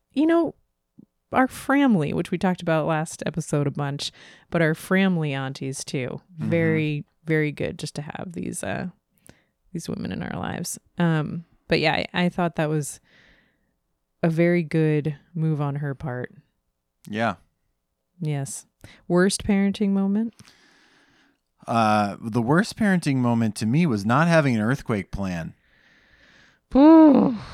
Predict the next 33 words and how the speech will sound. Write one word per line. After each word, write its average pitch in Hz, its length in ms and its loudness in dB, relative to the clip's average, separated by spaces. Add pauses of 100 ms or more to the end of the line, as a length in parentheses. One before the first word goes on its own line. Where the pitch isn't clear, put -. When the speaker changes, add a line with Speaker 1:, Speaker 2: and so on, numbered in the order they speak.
(180)
Speaker 1:
maybe, 285 300 -2
I - 80 -2
mean, 320 180 -4
maybe - 240 -2
they 403 100 0
had 294 220 -6
one 339 180 0
and 262 80 2
they 226 80 2
just 214 220 -6
didn't 214 200 0
follow 214 220 -12 (200)
it. - 260 -8
Also 196 280 -4
bad - 280 -4
parenting - 400 -12
Speaker 2:
Also 113 240 -4
Speaker 1:
move. 107 40 -10
Speaker 2:
bad 113 260 0
parenting. 120 600 -4 (120)
Doesn't 110 280 -6
seem, 117 320 -6
you 101 100 -8
got 104 200 -6
these 87 260 -6
high 113 180 -2
school 117 380 -6
age 107 280 -4
kids 95 680 -8 (160)
and 110 340 -4
their 90 300 -6 (640)
young 104 340 -6
kid. 80 420 -10